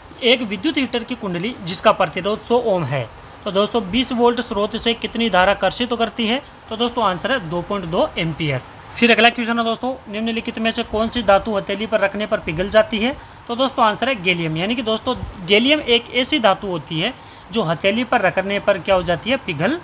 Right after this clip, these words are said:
जाती है। अगला question है दोस्तों, आधुनिक आवर्त सारणी के किस समूह में सात तत्व होते हैं? तो दोस्तों answer है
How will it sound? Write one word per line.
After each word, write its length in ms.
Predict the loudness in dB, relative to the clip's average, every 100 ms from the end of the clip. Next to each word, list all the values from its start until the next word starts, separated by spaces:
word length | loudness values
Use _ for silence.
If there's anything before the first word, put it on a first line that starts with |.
| -12 -2
जाती 320 | 0 0 -4
है। 200 | -8 -8 -12 -18 -18 -8 -2
अगला 180 | 4 4
question 280 | 4 0 0
है 40 |
दोस्तों, 300 | 0 0 -2 -2 -2
आधुनिक 380 | 0 2 0 4
आवर्त 280 | 4 4 2
सारणी 320 | 4 4 4
के 140 | -2 -6
किस 180 | -6 -6
समूह 200 | -4 -2
में 120 | -4
सात 320 | -2 2 2 0
तत्व 260 | -6 -2
होते 300 | 2 2 2
हैं? 140 | 0 -2
तो 120 | -2
दोस्तों 280 | -4 0 0
answer 280 | 0 0
है 100 | -2